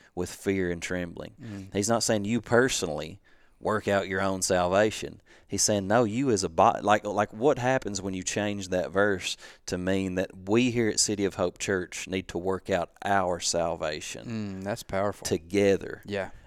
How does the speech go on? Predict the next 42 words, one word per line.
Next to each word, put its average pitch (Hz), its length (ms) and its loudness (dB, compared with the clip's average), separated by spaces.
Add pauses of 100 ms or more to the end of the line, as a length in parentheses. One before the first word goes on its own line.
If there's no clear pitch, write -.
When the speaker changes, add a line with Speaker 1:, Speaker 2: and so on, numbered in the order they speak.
(140)
Speaker 1:
And 101 180 2
it's - 160 2
not 107 220 2
just 98 200 -2
me 107 300 2
going 98 300 0
home, 98 440 2
"Well, 117 220 4
you 131 160 -2
work 131 220 2
out 131 260 2
yours, 123 260 0
Jeremy, 107 340 0
and 101 80 -2
I'm 107 120 0
gonna 101 80 2
work 101 260 -4
out 98 160 -2
mine 95 220 -2
over 92 140 -8
here 90 100 -2
at 87 80 -10
the - 80 -10
house," 90 380 0
and, 82 420 -14
you 87 100 -10
know, 80 100 -10 (280)
no. 85 340 -2 (180)
Speaker 2:
Yeah. 90 180 -10 (200)
Speaker 1:
No, 98 200 4
if 90 100 -6
we're 123 120 4
working 123 340 0
it 98 120 2
out, 117 380 8 (200)
this 110 280 2
is 92 120 0
our 90 200 8
shared 101 680 2 (120)
salvation. 78 920 2 (160)
<laughs> - 0 - (120)
Speaker 2:
Yeah. 98 280 -6